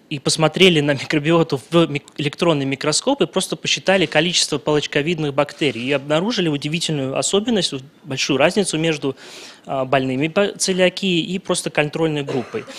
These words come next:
Это можно легко видеть, э, на графике справа. А,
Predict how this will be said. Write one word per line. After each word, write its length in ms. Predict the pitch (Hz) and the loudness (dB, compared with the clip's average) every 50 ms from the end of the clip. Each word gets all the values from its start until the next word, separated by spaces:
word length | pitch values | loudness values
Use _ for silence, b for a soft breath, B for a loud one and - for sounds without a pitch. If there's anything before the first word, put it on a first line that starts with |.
| B B B | B B B
Это 180 | - 170 - 151 | -12 -8 -4 -4
можно 220 | 156 160 151 156 | -2 -2 -2 -2
легко 260 | 147 139 139 - 170 156 | -2 -2 -2 -2 -4 -2
видеть, 400 | 147 156 147 135 131 - - - | -2 -2 -4 -4 -6 -6 -6 -6
э, 220 | 127 127 127 - - | -6 -6 -6 -8 -8
на 120 | 127 131 | -10 -10
графике 420 | 127 - 135 123 117 - - - - | -6 -6 -6 -6 -6 -10 -10 -8 -8
справа. 360 | - - - 127 120 113 - - B B B B B B B B B B B - | -8 -4 -2 -2 -2 -2 -4 -8 B B B B B B B B B B B -14
А, 380 | - 139 135 135 135 123 127 | -10 -8 -6 -6 -6 -6 -8